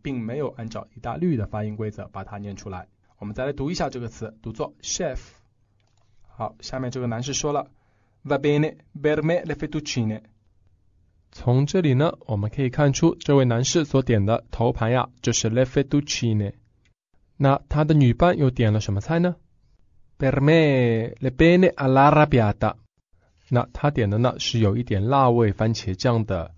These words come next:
通心粉。这里的 arrabbiata 呀，是一种意面酱的名称，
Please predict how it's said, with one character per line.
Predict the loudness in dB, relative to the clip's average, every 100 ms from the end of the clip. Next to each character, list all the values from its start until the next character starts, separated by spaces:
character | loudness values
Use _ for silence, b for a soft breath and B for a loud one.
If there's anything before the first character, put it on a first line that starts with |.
| -16
通 | -6 -4
心 | -2 -2
粉。 | -2 -6 -8 -16 _ _ _ _
这 | 0
里 | 2 4
的 | 2
arrabbiata | 0 2 2 4 4 4 2
呀， | -2 -4
是 | -6 -6
一 | -6
种 | -4 -4
意 | -2 0
面 | 0
酱 | 0 0
的 | 0
名 | -2 -2
称， | -2 -2